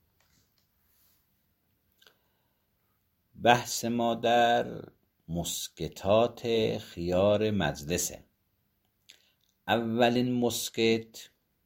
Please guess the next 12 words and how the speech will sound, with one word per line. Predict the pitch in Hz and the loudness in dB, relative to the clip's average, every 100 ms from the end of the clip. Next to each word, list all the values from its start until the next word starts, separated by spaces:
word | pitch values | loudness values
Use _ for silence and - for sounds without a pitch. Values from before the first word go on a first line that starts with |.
| _ _ _ _ _ _ _ _ _ _ | _ _ _ _ _ _ _ _ _ _
شرط | - - - 104 113 107 - _ _ 113 | -12 -8 -2 2 4 2 -4 _ _ -6
سکوت | 113 - 78 95 104 95 73 | -4 -6 -8 -4 -4 -4 -4
است | 64 - - - _ _ _ _ _ _ _ _ | -4 -4 -10 -14 _ _ _ _ _ _ _ _
در | 95 101 110 107 107 110 _ _ _ _ _ _ _ | 4 6 4 2 -6 -12 _ _ _ _ _ _ _
ضمن | 78 80 101 101 98 | -8 0 2 4 4
عقد | 101 - 98 92 90 101 | 2 2 0 0 -4 -4
خیار، | - 71 76 71 60 - | -4 -6 -2 -2 -4 -10
ضمن | - 110 107 | -4 0 2
عقد | 104 90 90 87 | 2 2 0 -2
بیع. | 98 - 87 73 - _ _ _ _ _ _ _ _ _ _ _ _ _ _ _ _ _ _ _ _ _ _ _ _ _ _ _ - - _ | -6 -2 -2 -2 -8 _ _ _ _ _ _ _ _ _ _ _ _ _ _ _ _ _ _ _ _ _ _ _ _ _ _ _ -20 -20 _
بیع | 131 131 135 - | 6 6 6 2
می‌کند | 143 135 - 131 135 131 135 - | 0 -2 -4 -4 0 0 0 -4